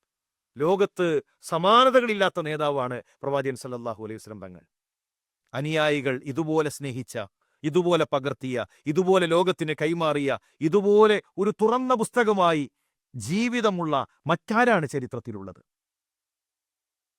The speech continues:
ഏതെങ്കിലും സോഷ്യൽ മീഡിയ ഇടങ്ങളിൽ അള്ളാഹുവിന്റെ റസൂലുണ്ടോ? അങ്ങനെ ഒരു ഇടങ്ങളിലുമില്ലാത്ത ഒരു പ്രവാചകനെ കോടിക്കണക്കിന് മനുഷ്യർ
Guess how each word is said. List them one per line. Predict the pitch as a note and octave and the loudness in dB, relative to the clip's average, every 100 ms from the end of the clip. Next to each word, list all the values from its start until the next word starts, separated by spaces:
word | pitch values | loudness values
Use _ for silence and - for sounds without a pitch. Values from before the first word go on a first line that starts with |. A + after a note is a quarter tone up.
| _ _ _ _ _ B2+ | _ _ _ _ _ -2
ഏതെങ്കിലും | D3 D#3+ D#3 D#3 | -2 -2 -2 -4
സോഷ്യൽ | - D#3 D3+ E3 D#3+ D#3+ | -2 -2 0 0 0 -2
മീഡിയ | D3+ D3+ D3+ D3+ C#3+ _ - | -4 -2 2 2 0 _ -4
ഇടങ്ങളിൽ | D3 F3 F#3 E3+ C#3+ _ C#3+ | 0 2 2 0 0 _ -2
അള്ളാഹുവിന്റെ | E3 D#3+ C#3+ D3 C#3+ | 2 2 2 -2 -2
റസൂലുണ്ടോ? | C3 C#3 A#2+ A2 F#2+ _ _ _ _ _ _ _ _ _ _ _ _ _ _ _ _ _ _ _ _ _ _ _ _ _ _ _ _ _ _ _ _ | -4 -8 -8 -10 -12 _ _ _ _ _ _ _ _ _ _ _ _ _ _ _ _ _ _ _ _ _ _ _ _ _ _ _ _ _ _ _ _
അങ്ങനെ | D#3+ A3 C#4+ | -6 -2 0
ഒരു | C4 D4 | 0 0
ഇടങ്ങളിലുമില്ലാത്ത | C4 C#4 C#4+ D4 B3+ G#3+ F3 D#3 C#3 C#3 - A#2+ A2+ _ _ - | 4 4 4 2 2 0 -2 0 -2 -2 -6 -8 -8 _ _ -6
ഒരു | D3+ | -4
പ്രവാചകനെ | D#3 D#3 F#3 G#3 F#3+ G3 G#3 B3 - _ _ _ _ - | -2 2 4 4 4 0 0 -4 -8 _ _ _ _ -8
കോടിക്കണക്കിന് | D3 F3 G3 G#3 - A3+ B3+ - B3+ | 0 2 2 -2 -4 -2 -2 -2 -4
മനുഷ്യർ | G#3+ F#3 E3+ E3 | -2 -4 -4 -4